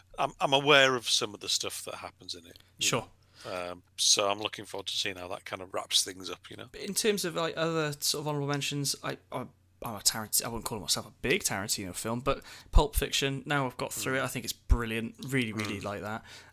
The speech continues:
Speaker 2: Um,
Speaker 1: Mm-hmm.
Speaker 2: The Green Mile was always a film that I thoroughly enjoyed, and it
Speaker 1: Mm.
Speaker 2: still brings a tear to an eye towards the end.
Speaker 1: Mm-hmm.
Speaker 2: Um,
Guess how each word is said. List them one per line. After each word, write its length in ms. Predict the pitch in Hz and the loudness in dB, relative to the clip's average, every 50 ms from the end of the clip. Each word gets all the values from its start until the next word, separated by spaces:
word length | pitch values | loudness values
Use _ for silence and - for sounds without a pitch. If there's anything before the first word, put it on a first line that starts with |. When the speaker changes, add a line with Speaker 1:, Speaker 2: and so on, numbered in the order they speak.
| - | -6
Speaker 2:
Um, 260 | - 120 117 117 113 107 | -2 -2 0 0 0 -2
Speaker 1:
Mm-hmm. 120 | 101 98 104 - | -4 -6 -8 -8
Speaker 2:
The 60 | - 135 | -4 0
Green 240 | 147 147 143 139 | 2 2 2 4
Mile 380 | 135 135 131 135 131 131 131 - - - - - | 4 4 4 4 2 0 -2 -4 -8 -18 -14 -6
was 120 | - 131 131 | -4 -2 0
always 220 | 131 127 123 - | 0 2 2 2
a 40 | - | 2
film 260 | - - 139 127 120 | 2 0 0 0 0
that 60 | 120 | -2
I 40 | - 117 | -6 -4
thoroughly 340 | - - 131 123 120 120 | -2 -2 -2 -2 0 -2
enjoyed, 480 | 120 117 117 - 123 117 117 113 113 - | -2 -2 -2 -2 -2 0 -2 -2 -4 -4
and 220 | 113 110 104 - - _ - | -6 -8 -8 -10 -12 _ -4
it 40 | 127 | 2
Speaker 1:
Mm. 20 | |
Speaker 2:
still 400 | 131 - - - 123 113 110 - - _ - - - _ _ _ | 4 4 4 4 2 0 0 -4 -8 _ -20 -20 -20 _ _ _
brings 200 | - 127 120 113 117 | -4 -4 -2 -2 -2
a 40 | 107 | -2
tear 220 | - - 117 110 | -2 -2 -2 -2
to 120 | - - | -2 -2
an 60 | 113 110 | -2 -2
eye 280 | 113 113 113 110 - - - - | -2 -2 -2 -4 -6 -10 -10 -10
towards 300 | - - 110 107 - - | -8 -6 -6 -4 -2 -2
the 80 | 117 | 0
end. 240 | 110 110 113 110 - - - - - - - - - - - | 0 0 0 -2 -4 -8 -14 -18 -16 -16 -18 -18 -18 -14 -8
Speaker 1:
Mm-hmm. 80 | - - 113 110 107 | -2 0 2 2 2
Speaker 2:
Um, 200 | 104 104 110 - | 0 -2 -4 -6